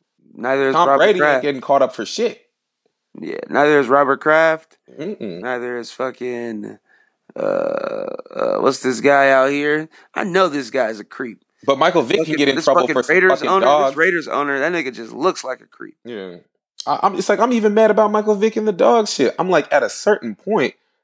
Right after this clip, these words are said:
Speaker 2: that's cultural. Like, you, you do know in Puerto Rico, a United States territory,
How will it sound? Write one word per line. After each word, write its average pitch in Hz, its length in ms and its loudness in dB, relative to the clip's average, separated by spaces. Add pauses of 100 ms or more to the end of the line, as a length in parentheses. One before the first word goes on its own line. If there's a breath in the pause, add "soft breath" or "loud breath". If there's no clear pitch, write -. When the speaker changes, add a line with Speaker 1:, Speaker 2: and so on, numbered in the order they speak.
(380)
Speaker 2:
that's 151 280 0
cultural. 107 840 -2 (220)
Like, 135 240 -2
you, 165 160 -2 (120)
you 175 140 0
do 202 240 2
know 190 280 4
in 127 180 0
Puerto 170 280 4
Rico, 117 460 2
a 113 60 0
United 113 400 0
States 113 280 -2
territory, 151 600 0